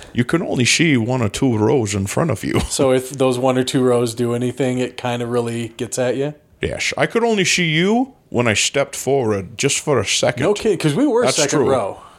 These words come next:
Speaker 1: Was it? Then it's first row you can pretty
Speaker 2: I guess
Speaker 1: much only
Speaker 2: so.
Speaker 1: see.
Speaker 2: Or
Speaker 1: Yes.
Speaker 2: Travis could
Speaker 1: Yes.
Speaker 2: see me.
Speaker 1: Travis, that's right.
Speaker 2: So
Speaker 1: that
Speaker 2: Here's the
Speaker 1: guy.
Speaker 2: thing, though, and we just
Speaker 1: <laughs>
Speaker 2: Travis,
Speaker 1: Yes.
Speaker 2: Travis brought it up.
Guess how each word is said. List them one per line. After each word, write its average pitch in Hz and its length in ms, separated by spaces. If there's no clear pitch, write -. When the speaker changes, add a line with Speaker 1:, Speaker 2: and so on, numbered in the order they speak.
Speaker 1:
Was 110 180
it? - 160
Then 131 180
it's 123 200
first - 440
row 90 200
you 95 140
can 95 160
pretty 92 220
Speaker 2:
I 90 40
guess 95 220
Speaker 1:
much - 80
only 131 160
Speaker 2:
so. - 140
Speaker 1:
see. - 60
Speaker 2:
Or 131 80
Speaker 1:
Yes. - 340
Speaker 2:
Travis 135 600
could - 100
Speaker 1:
Yes. 90 220
Speaker 2:
see 104 160
me. - 220
Speaker 1:
Travis, - 580
that's - 280
right. 92 320
Speaker 2:
So 143 680
Speaker 1:
that 90 280
Speaker 2:
Here's 381 160
the 349 120
Speaker 1:
guy. - 100
Speaker 2:
thing, 277 280
though, 151 220
and 143 140
we 160 60
just 156 240
Speaker 1:
<laughs> - 420
Speaker 2:
Travis, 147 600
Speaker 1:
Yes. 101 180
Speaker 2:
Travis 123 200
brought 160 220
it 151 60
up. 156 240